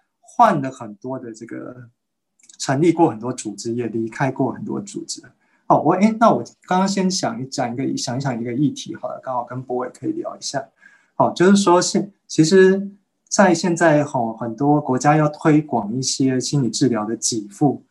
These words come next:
哦，或者一些政策的时候，好像都会特别强调这个要实证导向。啊，因此各国都越来越推广这种所谓按照手册，哦，或是标准化的一些治疗的，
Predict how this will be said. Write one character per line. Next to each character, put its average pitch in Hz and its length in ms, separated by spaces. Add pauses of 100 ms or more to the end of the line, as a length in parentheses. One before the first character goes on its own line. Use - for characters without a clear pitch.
(100)
哦， 120 120
或 131 140
者 127 80
一 - 20
些 127 180
政 123 260
策 117 260
的 104 60
时 - 220
候， - 220 (320)
好 120 220
像 165 240
都 151 200
会 143 260
特 147 200
别 110 240
强 110 360
调 120 240
这 110 160
个 113 140
要 113 320 (200)
实 - 240
证 117 260
导 - 220
向。 - 280 (340)
啊， 113 200
因 131 140
此 107 260 (220)
各 - 180
国 113 200
都 123 160
越 139 120
来 117 140
越 123 140
推 117 260
广 104 240
这 117 140
种 131 280
所 113 200
谓 113 240 (380)
按 135 200
照 127 220
手 107 340
册， 127 480
哦， 120 140
或 - 120
是 113 120
标 127 240
准 - 200
化 117 280
的 107 80
一 107 120
些 113 300
治 120 200
疗 - 260
的， 123 260